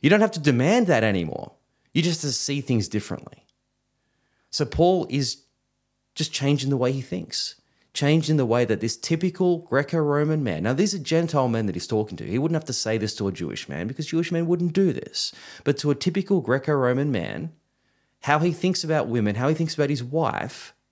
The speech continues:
well, you can't think that way anymore. You need to think about her in an entirely different way. So Paul's changing the culture by changing the way that they think. And we've seen the way they think. And so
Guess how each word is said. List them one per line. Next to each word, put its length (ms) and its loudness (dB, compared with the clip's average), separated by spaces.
well, 80 2
you 60 2
can't 240 0
think 140 -6
that 160 -2
way 100 -2
anymore. 400 -8
You 120 0
need 100 0
to 80 -4
think 240 -2
about 220 2
her 340 -4
in 60 -4
an 60 0
entirely 640 -4
different 340 -10
way. 280 -16
So 160 -4
Paul's 300 4
changing 840 2
the 100 0
culture 460 2
by 160 2
changing 720 0
the 80 -2
way 180 4
that 140 -8
they 160 -2
think. 340 -4
And 180 -2
we've 160 -2
seen 240 0
the 60 2
way 160 2
they 160 0
think. 360 -4
And 120 -2
so 400 0